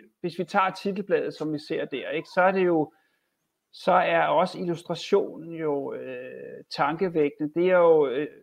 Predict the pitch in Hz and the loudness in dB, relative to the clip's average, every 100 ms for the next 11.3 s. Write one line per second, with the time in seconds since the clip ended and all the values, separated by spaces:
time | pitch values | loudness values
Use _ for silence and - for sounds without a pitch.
0 | _ _ 165 - 185 208 226 - 196 - | _ _ -16 -2 0 2 2 2 -2 -2
1 | 196 180 170 - - 165 170 196 180 - | -6 -4 -4 -6 -6 -6 -2 -4 -4 -4
2 | 170 147 151 175 175 - 180 - 160 170 | -2 0 4 2 2 -10 -10 -2 2 2
3 | 185 185 165 151 151 147 147 - 175 190 | 2 2 4 4 4 0 -4 -4 -4 -2
4 | 170 156 - 160 143 151 139 165 170 139 | -4 -4 -2 -2 0 2 2 2 -2 -2
5 | 117 135 156 156 156 156 - 202 208 185 | -4 -6 -10 -8 -10 -8 4 8 8 6
6 | - _ _ _ _ _ 151 147 143 139 | -2 _ _ _ _ _ 6 6 6 4
7 | 131 123 117 104 139 185 196 202 196 240 | 0 0 -4 -6 -2 2 2 4 4 4
8 | 226 - 165 143 123 117 131 147 160 147 | 2 -4 -4 0 -2 -2 -4 -6 -6 -4
9 | 151 160 170 - - 220 208 _ - 214 | -4 -4 0 2 2 -2 -2 _ -2 -2
10 | 220 180 151 160 160 190 196 190 180 - | 4 4 4 2 -2 4 4 4 2 0
11 | 226 220 | -4 -4